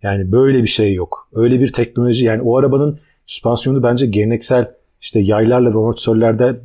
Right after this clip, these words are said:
birleşiminden oluşan bir şey değil, başka bir şey var yani. Havalı süspansiyon vardır muhtemelen zaten. Çok emin değilim ama inanılmaz bir süspansiyon teknolojisi vardı. Ee, bu kadar yumuşak ve bu kadar, e, soğuran, sönümleyen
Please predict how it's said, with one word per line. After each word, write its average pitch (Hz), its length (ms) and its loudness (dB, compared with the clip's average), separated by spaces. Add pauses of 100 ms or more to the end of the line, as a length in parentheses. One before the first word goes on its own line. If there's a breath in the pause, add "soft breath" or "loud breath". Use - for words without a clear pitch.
birleşiminden 113 760 -2
oluşan 117 360 -2
bir - 40 -10
şey 123 180 -2
değil, 202 120 0
başka 165 280 -2
bir 120 60 -6
şey 90 160 -4
var 85 140 -4
yani. 80 200 -12 (120)
Havalı 123 280 0
süspansiyon 127 420 -4
vardır 85 220 -6
muhtemelen 82 400 -12
zaten. 82 320 -16 (500 loud breath)
Çok - 180 -4
emin 110 240 2
değilim 151 320 0
ama 113 180 -2
inanılmaz 117 400 0
bir 110 40 -2
süspansiyon 113 400 -4
teknolojisi 110 460 -4
vardı. 107 380 0 (600 soft breath)
Ee, 95 580 -2 (480)
bu 101 200 -4
kadar 143 600 0 (360)
yumuşak 117 720 -2
ve 107 160 0
bu 120 80 -6
kadar, 123 560 -2 (680)
e, 98 460 -2
soğuran, 127 920 0
sönümleyen 123 1000 0